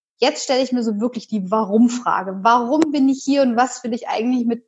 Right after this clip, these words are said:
meiner Zeit machen, die ich hier auf der Welt habe? Und, ähm, die dann auch irgendwann sagen, okay, das Finanzielle ist ja ganz nett, ja, am Ende des Monats zu wissen, okay, was kommt unterm Strich raus? Aber das ist nicht meine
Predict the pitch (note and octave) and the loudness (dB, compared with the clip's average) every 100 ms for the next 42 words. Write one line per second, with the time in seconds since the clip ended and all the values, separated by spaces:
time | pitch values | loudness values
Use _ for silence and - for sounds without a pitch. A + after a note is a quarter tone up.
0 | _ A3 A3+ G#3+ - A#3 A3 B3+ - G#3+ | _ -4 -2 0 0 0 2 0 0 -4
1 | G3 G3 - - G3 - G3+ G3 G3+ G3+ | -8 -12 -8 -6 -4 -2 0 0 0 2
2 | G3 A3+ C#4 F#3 A3 A3 A3 - G#3+ G#3+ | 2 2 0 0 -2 0 -4 -4 -4 -4
3 | A3 A3 - - _ _ _ - A3+ A3+ | -6 -10 -14 -20 _ _ _ -4 2 4
4 | A3 A#3 A#3 A3+ G#3+ A3+ A3 A3 A3+ G#3+ | 4 2 2 0 0 0 0 -2 -2 -2
5 | - A3 G#3 - A#3+ B3+ B3+ G#3+ G#3 - | -2 -6 -4 0 0 0 -2 -4 -6 0
6 | C4 C4 D#4 - D4+ - _ _ G#3 G#3 | 4 6 4 -2 -16 -16 _ _ -4 0
7 | A#3+ G#3 A#3 G#3+ A3 A#3 A#3+ A#3 - G#3 | 0 -2 -4 -4 -2 -2 0 -4 -6 -4
8 | B3 - G#3 A3 G#3+ - A3+ G#3 A3 G#3+ | -4 -6 -8 -4 -4 -4 -6 -6 -8 -8
9 | - G#3+ - A3 G3+ A#3+ - _ _ _ | -6 -6 -4 -2 2 0 -2 _ _ _
10 | G#3+ A3 A3 G#3+ G#3+ - - G3 G#3+ G#3 | 2 4 4 4 2 -2 -8 -4 -4 -2
11 | A3+ - - G#3+ - - - G#3+ G3 G3 | -6 -6 -4 -4 -6 -16 -10 -4 -4 -4
12 | F#3+ G3 | -4 -6